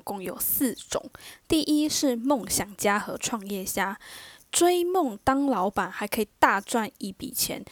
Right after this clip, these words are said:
当你投入的热情越多，你赚的就越多，可以说是最值得的一件事情。你的兴趣跟你的工作跟金钱做一个结合，这应该是人生的美梦吧。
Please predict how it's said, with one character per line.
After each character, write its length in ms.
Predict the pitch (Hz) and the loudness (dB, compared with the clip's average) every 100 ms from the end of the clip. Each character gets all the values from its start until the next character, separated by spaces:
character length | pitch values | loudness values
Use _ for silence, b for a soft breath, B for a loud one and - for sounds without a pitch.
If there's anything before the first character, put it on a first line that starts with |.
| B | B
当 220 | 320 381 | 0 2
你 100 | 311 - | 0 -2
投 240 | - 190 | -6 -4
入 160 | 220 247 | -2 -2
的 160 | 208 | -2
热 240 | 196 277 247 | 0 4 4
情 380 | - - 170 190 _ _ - | 2 -4 -6 -14 _ _ 6
越 200 | 294 247 | 8 8
多， 340 | - 233 233 | 6 4 4
你 180 | 247 190 | -4 -4
赚 200 | - 233 | 0 0
的 120 | 190 | -2
就 160 | 202 202 | -4 -2
越 320 | 233 254 175 | 4 4 2
多， 280 | - 185 196 B B - | -2 -4 -6 B B -2
可 140 | 320 | 4
以 100 | 320 | 4
说 280 | 247 269 262 | 4 2 2
是 220 | - 269 | 2 -2
最 340 | 226 - 302 190 | -2 2 4 2
值 400 | - - 180 196 | -2 -4 -4 -4
得 160 | 214 | -4
的 100 | 214 196 | -4 -8
一 160 | 208 185 | -10 -8
件 280 | - 254 | -2 0
事 280 | 202 - 226 | 0 -2 -2
情。 320 | 208 208 - B B - | -2 -4 -6 B B -4
你 100 | 247 | 2
的 80 | |
兴 240 | 262 392 349 | 4 4 0
趣 260 | - 320 254 - | 2 2 0 2
跟 240 | 269 269 | 4 4
你 120 | 220 | 0
的 120 | - | -4
工 280 | - 208 214 | -6 -4 -6
作 240 | 214 240 190 B | 2 2 2 B
跟 180 | 214 214 | -4 -4
金 200 | 220 233 | -2 -2
钱 180 | - 180 | -4 -6
做 200 | - 202 | -4 -4
一 20 | |
个 100 | 185 | -6
结 360 | - - 160 160 | -2 -2 -2 -8
合， 180 | - - B - | -10 -10 B -4
这 120 | 320 | 0
应 60 | 311 | 2
该 80 | 302 | 2
是 160 | 285 | 2
人 200 | 220 196 | 0 -2
生 140 | 226 240 | 0 0
的 80 | |
美 180 | 208 170 | -2 -8
梦 280 | 185 214 175 | -8 -8 -6
吧。 240 | - - | -8 -8